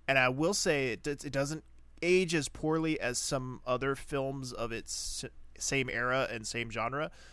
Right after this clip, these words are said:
Um, but, you know, it's a, it's a gross out college, uh, frat movie from two thousand and two. There's gonna be some stuff in there that does not pass the twenty twenty-three smell test, I'm sorry to say.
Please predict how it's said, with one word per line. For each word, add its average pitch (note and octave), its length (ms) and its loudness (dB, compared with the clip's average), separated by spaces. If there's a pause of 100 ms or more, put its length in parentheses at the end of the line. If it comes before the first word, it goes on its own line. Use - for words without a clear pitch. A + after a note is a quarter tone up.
(240)
Um, A2 540 -2 (800)
but, G2+ 240 0 (100)
you A#2 100 -6
know, E2+ 220 -6 (480)
it's D3 220 -2
a, D#3+ 300 4
it's F#3+ 160 2
a G3 600 4 (240)
gross F3+ 320 8
out G3+ 180 6
college, F3 800 2
uh, D#3+ 520 4
frat E3+ 340 4
movie B2+ 320 0
from B2 220 -8
two D3+ 120 -4
thousand C#3 340 2
and B2+ 100 -6
two. B2 180 -4
There's G#2 220 -6
gonna C#3+ 180 -4
be D3 80 -2
some C3+ 180 -4
stuff B2 220 -6
in A#2+ 80 -8
there A2+ 160 -6
that G2+ 140 -8
does A2+ 180 -4
not A2 200 -6
pass A2 240 -6
the A2+ 100 -10
twenty G2+ 200 -6
twenty-three G2 380 -10
smell - 240 -12
test, - 300 -14
I'm - 80 -14
sorry - 260 -6
to - 100 -12
say. - 120 -12